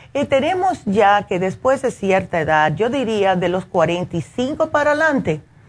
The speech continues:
tenemos que comenzar a comer diferente. No podemos comer como cuando teníamos veinte años ya,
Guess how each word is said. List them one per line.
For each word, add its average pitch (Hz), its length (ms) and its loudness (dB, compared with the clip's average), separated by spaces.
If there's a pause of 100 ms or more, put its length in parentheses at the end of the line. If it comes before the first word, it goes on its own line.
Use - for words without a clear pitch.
(440)
tenemos 220 640 -2
que 190 160 -4
comenzar 180 680 -2
a 175 140 -4
comer 180 600 -4
diferente. 165 840 -2
No 185 160 -4
podemos 254 440 0
comer 214 380 -4
como 185 240 -4
cuando 180 340 -4
teníamos 180 480 -6
veinte 175 400 -4
años 160 360 -4
ya, - 200 -10